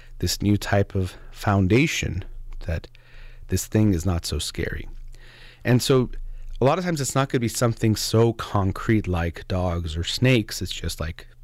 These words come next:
social interactions or taking a chance. Um,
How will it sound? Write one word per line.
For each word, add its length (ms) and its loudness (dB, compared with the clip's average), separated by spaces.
social 420 0
interactions 800 0
or 300 -2
taking 400 2
a 40 4
chance. 680 0
Um, 520 2